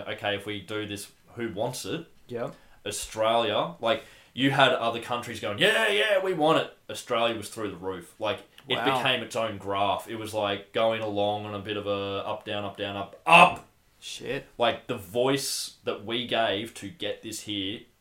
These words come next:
Speaker 1: was huge.
Speaker 2: Can I just quickly point out before you go on?
Speaker 1: Yeah.
Speaker 2: You're wearing a pax shirt at the
Speaker 1: I
Speaker 2: moment.
Speaker 1: am.
Speaker 2: It's kind of like, I guess, you know, a tour shirt, like, from a,
Speaker 1: This
Speaker 2: from a
Speaker 1: is,
Speaker 2: concert
Speaker 1: thi-,
Speaker 2: or something
Speaker 1: this
Speaker 2: that
Speaker 1: is,
Speaker 2: you would
Speaker 1: um,
Speaker 2: see.
Speaker 1: this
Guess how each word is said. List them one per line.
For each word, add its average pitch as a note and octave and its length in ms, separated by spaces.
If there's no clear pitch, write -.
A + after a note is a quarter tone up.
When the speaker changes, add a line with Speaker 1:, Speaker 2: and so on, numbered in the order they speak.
Speaker 1:
was F#2+ 280
huge. E2+ 560
Speaker 2:
Can G3 120
I C#4 100
just F4+ 160
quickly D#3 220
point B2 240
out B2+ 140
before C#3 160
you A#2 80
go A#2 120
on? B2+ 200
Speaker 1:
Yeah. A2 280
Speaker 2:
You're F#3+ 160
wearing F#3+ 320
a A#2+ 40
pax - 360
shirt D#3 280
at G3 100
the E3 60
Speaker 1:
I C#3+ 200
Speaker 2:
moment. B2+ 200
Speaker 1:
am. - 60
Speaker 2:
It's F#3+ 160
kind F#4 300
of D#4+ 100
like, D#3+ 220
I D3+ 80
guess, E3 240
you E3 60
know, B2+ 180
a C3+ 80
tour A3+ 340
shirt, - 500
like, C#3+ 180
from D3+ 160
a, C3+ 220
Speaker 1:
This G#3 200
Speaker 2:
from F#3 160
a D3+ 40
Speaker 1:
is, - 80
Speaker 2:
concert A#3+ 340
Speaker 1:
thi-, G3+ 60
Speaker 2:
or - 40
something F3 320
Speaker 1:
this D#3 100
Speaker 2:
that E3 120
Speaker 1:
is, - 40
Speaker 2:
you E3 80
would E3+ 80
Speaker 1:
um, D#3+ 180
Speaker 2:
see. D#3+ 300
Speaker 1:
this F3 380